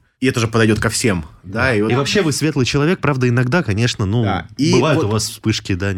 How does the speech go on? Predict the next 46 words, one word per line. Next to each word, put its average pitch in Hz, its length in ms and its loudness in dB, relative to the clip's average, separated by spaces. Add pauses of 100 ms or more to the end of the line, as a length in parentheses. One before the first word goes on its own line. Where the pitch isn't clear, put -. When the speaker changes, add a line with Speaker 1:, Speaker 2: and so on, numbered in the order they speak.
(240)
Speaker 1:
Да, 135 260 0
Speaker 2:
и 101 40 0
Speaker 1:
да, 113 120 0
да, 110 180 0
да. 95 180 -2
Speaker 2:
провалы 95 440 0
в - 20 -4
Speaker 1:
Ну, 90 60 -4
Speaker 2:
настроении. 90 480 -2
Speaker 1:
множество 180 340 2
таких 131 300 -4
как 123 160 0
бы 120 340 2
абсолютных 117 600 2
истин, 165 400 0
которые 120 240 0
статистически - 580 -4
подходят, 143 540 4
да, 143 260 6
ко 120 160 0
всем, 208 420 2
и 123 240 2 (200)
самое 127 280 -2
главное, 117 300 2
мы 104 120 2
здесь 98 260 0 (340)
говорим 117 220 2
комплимент 107 580 0
человеку, 175 640 0
да, 156 240 0 (240)
добавляем, 123 460 2
что - 160 -2
его 104 160 0 (120)
не 139 120 0
всегда 123 320 0
понимают, 104 840 2
да, 104 240 -2
и 92 60 -2
что - 160 -8
какие-то 95 340 -8
есть - 100 -10
косячки, 113 560 -2
и - 120 -6
это 170 180 0
заходит 120 360 0
всем. 92 280 -4